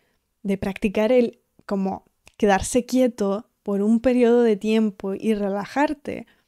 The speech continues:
y relajarte, también tiene beneficios a largo plazo en tu cerebro, como la capacidad de concentración,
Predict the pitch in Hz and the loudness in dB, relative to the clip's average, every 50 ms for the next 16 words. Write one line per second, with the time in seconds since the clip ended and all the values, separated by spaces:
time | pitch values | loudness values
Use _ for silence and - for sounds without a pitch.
0 | _ _ _ _ _ _ _ _ _ 233 233 - 214 202 190 - - 269 277 - | _ _ _ _ _ _ _ _ _ -2 -2 0 -2 -4 -4 -6 -8 -10 -10 -8
1 | _ - 196 202 233 - _ _ _ _ _ _ _ _ _ 240 233 233 233 214 | _ -8 -8 -8 -10 -16 _ _ _ _ _ _ _ _ _ -2 0 2 2 2
2 | 214 214 214 240 240 262 254 254 269 262 269 254 247 240 - - 277 269 - - | 2 0 0 0 0 0 0 0 0 -2 -2 -4 -4 -6 -6 -8 -8 -6 -6 -4
3 | - 240 226 220 247 247 - - - _ _ _ _ _ _ _ - 202 202 196 | -2 -2 -2 -2 -2 -6 -8 -12 -14 _ _ _ _ _ _ _ -8 -6 -4 -2
4 | 208 220 220 - 277 285 - 269 294 285 - - 214 202 - - 220 220 214 196 | -2 -2 -2 -2 -4 -4 -6 -8 -6 -4 -4 -4 -4 -6 -6 -4 -2 -2 -2 -4
5 | _ - 240 233 - - 208 202 196 202 196 190 196 190 190 - _ _ _ _ | _ -10 -8 -8 -8 -8 -8 -8 -6 -6 -6 -6 -6 -6 -8 -12 _ _ _ _
6 | _ - 202 208 214 208 196 202 - 196 - 202 185 - 226 208 202 214 226 226 | _ -6 -4 -2 -2 -2 -2 -4 -6 -8 -8 -8 -6 -2 -2 0 0 0 0 -2
7 | 233 220 208 196 - 208 196 - - - - - - 262 254 262 262 269 262 269 | -4 -6 -8 -8 -8 -10 -10 -12 -12 -10 -8 -4 -2 -2 0 0 0 0 -2 -4